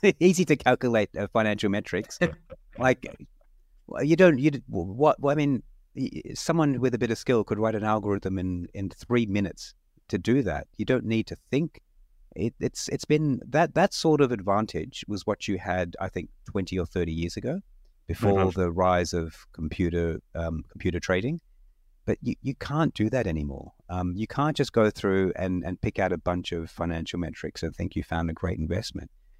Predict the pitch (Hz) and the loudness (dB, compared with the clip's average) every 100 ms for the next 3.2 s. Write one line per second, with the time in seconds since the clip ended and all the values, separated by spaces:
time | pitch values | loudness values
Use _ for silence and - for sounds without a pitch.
0 | - - _ 73 80 80 - 85 85 104 | -20 -20 _ -6 -4 -4 -2 0 0 -2
1 | 98 - - 98 131 76 71 - _ - | -6 -12 -10 -6 -4 -6 -8 -14 _ -10
2 | - 110 - 104 - 117 - - 104 - | -4 -2 -2 -4 -2 -4 -4 -6 -6 -8
3 | - | -8